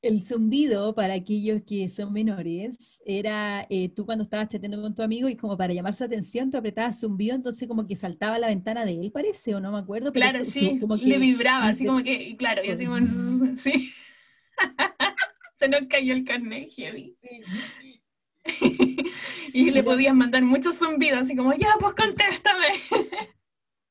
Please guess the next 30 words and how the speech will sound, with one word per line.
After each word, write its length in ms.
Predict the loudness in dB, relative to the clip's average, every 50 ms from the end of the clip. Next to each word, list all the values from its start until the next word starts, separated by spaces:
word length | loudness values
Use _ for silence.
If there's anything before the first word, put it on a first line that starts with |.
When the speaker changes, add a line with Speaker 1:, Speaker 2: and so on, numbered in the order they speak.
| _ _ _ _ -4 -4 -4 -4 -6 -8 -4
Speaker 1:
No, 200 | 0 2 2 2 2
yo 100 | 0 -2
tenía 260 | -2 -2 -2 -2 -2 -2
configurado 520 | -4 -6 -6 -6 -6 -6 -4 -2 -2 -4
ese 160 | -4 -6 -8
Messenger 580 | -8 -8 -10 -10 -10 -10 -10 -8 -6 -6 -6 -4
con 160 | -4 -6 -6
distintos 440 | -6 -8 -10 -10 -10 -8 -8 -10 -8
sonidos 320 | -8 -8 -6 -6 -6 -4 -4
para 180 | -4 -4 -4
quien 140 | -6 -8 -10
entrara, 580 | -10 -10 -12 -10 -6 -4 -2 0 0 0 -2 -2
entonces 380 | -4 -6 -10 -10 -12 -12 -10
sabía 260 | -8 -8 -6 -6 -6
perfectamente 800 | -8 -10 -12 -12 -14 -14 -10 -8 -8 -8 -6 -8 -8 -8 -10 -10
cuando 240 | -10 -10 -8 -6 -6
alguien 300 | -4 -6 -6 -6 -6 -6
de 80 | -6
mi 80 | -6 -6
interés 320 | -6 -6 -6 -4 -4 -4
entraba, 520 | -4 -6 -6 -6 -6 -4 -2 -2 -2 -4 -4 -6
porque 240 | -10 -10 -8 -6 -6
me 80 | -6
sonaba 380 | -6 -8 -10 -10 -8 -8 -8 -10
distinto. 560 | -10 -12 -14 -14 -14 -14 -14 -14 -16 -14 -14 -14 -8 _ 2
Speaker 2:
Ah. 320 | 2 4 4 4 4 4 4
Speaker 1:
Era 100 | 4 4 4 4 4 2 4
como 1160 | 4 4 2 2 2 -4 -4 -4 -4 -4 -6 -10 -8 -4 -2 -2 -2 -2 -4 -6 -2 0 2 2 2 2 0 0
Speaker 2:
<laughs> 80 | 2 4
Las 160 | 2 2